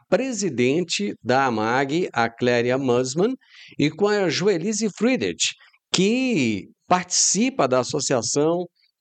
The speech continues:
tem um papel muito importante. Ela é piloto da aviação agrícola e é um, eu até disse no início, né, é um mito dentro da aviação agrícola. Joelise, qual vai ser o papel da sua câmara temática?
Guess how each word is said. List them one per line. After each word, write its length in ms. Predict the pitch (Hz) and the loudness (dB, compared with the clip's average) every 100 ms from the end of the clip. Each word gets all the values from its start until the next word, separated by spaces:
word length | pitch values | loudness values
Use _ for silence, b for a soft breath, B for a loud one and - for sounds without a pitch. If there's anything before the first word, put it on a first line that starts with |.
| - | -2
tem 340 | 180 190 214 180 | 2 2 0 0
um 100 | 160 | -2
papel 480 | 160 135 - 156 147 | 0 -6 2 2 2
muito 260 | 160 220 | 0 -2
importante. 600 | 202 170 131 - 233 135 - b b b | -4 -4 -4 2 2 2 -4 b b b
Ela 160 | 117 151 | 2 2
é 80 | |
piloto 680 | 170 170 214 156 151 208 208 | 2 -2 -2 2 2 2 -2
da 160 | 123 120 | 0 2
aviação 480 | 117 127 117 - 131 | 2 0 0 0 0
agrícola 640 | 101 113 151 151 160 160 b b b - | 0 0 -2 2 2 0 b b b -2
e 280 | 175 202 | 2 4
é 340 | 160 185 240 233 | 2 2 0 -2
um, 220 | 170 226 262 _ | -6 -6 -6 _
eu 240 | 165 165 180 | 2 2 2
até 340 | 160 156 220 | 0 0 0
disse 360 | 165 180 269 196 | 0 -2 0 2
no 60 | |
início, 380 | 156 170 247 143 | 2 2 -2 0
né, 140 | 139 - | 0 2
é 80 | |
um 100 | 160 | 0
mito 600 | 240 170 185 285 _ 127 113 | 0 0 0 -2 _ -2 -2
dentro 560 | 101 143 214 - 120 | 0 2 2 0 0
da 140 | 110 113 | 2 2
aviação 440 | 110 113 107 120 | 2 0 2 0
agrícola. 640 | 110 98 98 90 82 78 - _ - | 0 -2 -6 -6 -6 -8 -10 _ -4
Joelise, 460 | - 156 165 147 - | 4 6 6 4 0
qual 340 | _ 160 165 | _ 6 6
vai 140 | 147 | 6
ser 140 | 127 147 | 4 2
o 80 | 120 | 2
papel 340 | 120 123 139 | 2 4 4
da 100 | 127 | 6
sua 300 | - 127 - | 4 2 2
câmara 340 | 180 147 139 | 2 4 4
temática? 800 | 131 127 107 101 90 - 110 113 | 4 4 4 2 2 0 -2 -6